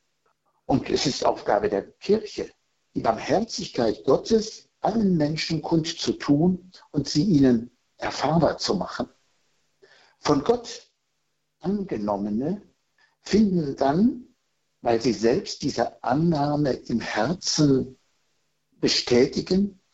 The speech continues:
finden zu einer Grundhaltung barmherziger Liebe. Von Gott Angenommene können zu dieser Haltung finden, der Haltung des himmlischen Vaters dem Mitmenschen gegenüber.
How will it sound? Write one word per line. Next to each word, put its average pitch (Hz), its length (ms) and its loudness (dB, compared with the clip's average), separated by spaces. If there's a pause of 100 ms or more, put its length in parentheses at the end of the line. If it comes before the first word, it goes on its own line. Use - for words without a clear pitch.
(220)
finden 214 420 4
zu - 260 -2
einer 139 280 0
Grundhaltung 151 1160 0 (120)
barmherziger 135 640 0
Liebe. 131 540 0 (760)
Von 151 200 2
Gott 175 280 0
Angenommene 151 960 0 (400)
können 202 520 2
zu - 180 -2
dieser 127 460 -4
Haltung 190 560 2
finden, 190 680 2 (420)
der - 180 -2
Haltung 180 400 2
des - 200 -4
himmlischen 175 480 2
Vaters 135 460 -2
dem 131 220 0
Mitmenschen 107 1300 -4 (420)
gegenüber. 101 800 0